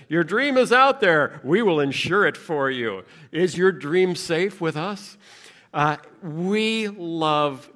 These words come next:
dreams. So I wanna ask you a very simple question. Have you ever had a dream? And if you say, "Yeah, I was at my high school reunion in my underwear,"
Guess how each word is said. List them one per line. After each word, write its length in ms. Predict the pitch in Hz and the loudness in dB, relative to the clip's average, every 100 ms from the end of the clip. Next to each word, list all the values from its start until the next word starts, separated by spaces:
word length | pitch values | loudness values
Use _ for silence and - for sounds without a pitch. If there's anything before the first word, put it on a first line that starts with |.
| 123 | -18
dreams. 500 | 139 143 143 123 98 | -10 -4 -4 -4 -6
So 140 | - | 0
I 80 | 233 | 2
wanna 160 | 262 240 | 4 2
ask 240 | 240 180 | 0 -2
you 100 | 214 | -2
a 80 | 185 | 0
very 180 | 170 185 | 2 0
simple 300 | 185 196 175 | 0 -4 -4
question. 460 | 165 147 - 104 - _ _ _ _ _ _ _ _ _ - | -2 -2 -4 -12 -12 _ _ _ _ _ _ _ _ _ -2
Have 180 | 170 180 | 0 2
you 80 | |
ever 120 | 196 180 | 2 2
had 120 | 180 | 0
a 60 | |
dream? 340 | 147 143 117 76 - _ _ _ _ _ _ _ _ _ _ _ - - | -2 -4 -4 -8 -20 _ _ _ _ _ _ _ _ _ _ _ -20 -4
And 180 | 165 196 | 0 0
if 160 | 196 | -2
you 240 | 190 185 185 | -4 -4 -4
say, 480 | - 190 170 160 160 | -4 -2 0 2 0
"Yeah, 300 | 180 339 320 | 0 0 2
I 160 | 165 | 2
was 180 | 170 147 | 0 -2
at 140 | 175 | -2
my 160 | 175 170 | -2 0
high 160 | 175 190 | 0 -2
school 260 | - 185 | -4 -4
reunion 600 | 170 165 185 185 151 127 | -2 0 0 0 -2 -4
in 300 | 127 - 156 | -8 -6 -4
my 160 | 147 147 | 0 0
underwear," 600 | 175 151 120 110 95 | -2 -4 -2 -2 -2